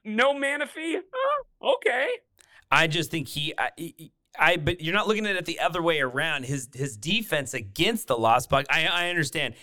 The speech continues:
Speaker 2: If he gets on top of the Lost Box, I got, I get you. But if the Lost Box gets on top of him, he can't recover. Like, i-, i-, especially if he goes first, Lost Box goes second,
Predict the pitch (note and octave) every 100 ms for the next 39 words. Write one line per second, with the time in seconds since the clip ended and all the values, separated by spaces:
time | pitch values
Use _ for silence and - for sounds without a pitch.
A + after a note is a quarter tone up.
0 | - D3+ D3+ - G3 A3+ F3+ D#3 - C3+
1 | B2 B2 B2 B2+ A2 A2 A2 A#2 A#2 -
2 | G#2+ G2 - - _ _ _ _ _ _
3 | _ B2 B2+ B2 A#2 A2 A#2 A2 B2+ A#2
4 | A#2 F#2 - D#2 - _ _ _ C#3 A#2
5 | - - C#3 C3 B2+ C3+ F3+ A#3 - D#3
6 | C3+ - D3+ D3 C#3+ B2+ B2 - C#3 -
7 | A#2+ G#2 - D#3 F#3 B2+ G#2+ G#2 A#2 _
8 | _ _ _ _ - - D#3+ F3 - -
9 | D#3 D#3+ - G#2 G2+ - G#2 F2+ - -
10 | - _ _ _ _ - D3+ - - _
11 | - D#3+ - F3 - D3 - C4+ A3+ C#3
12 | F#3 F3+ C#3+ - D3+ B2+ A#2 - C#3+ C3+
13 | - C3+ - A#2 A2+ - C3 D3 C#3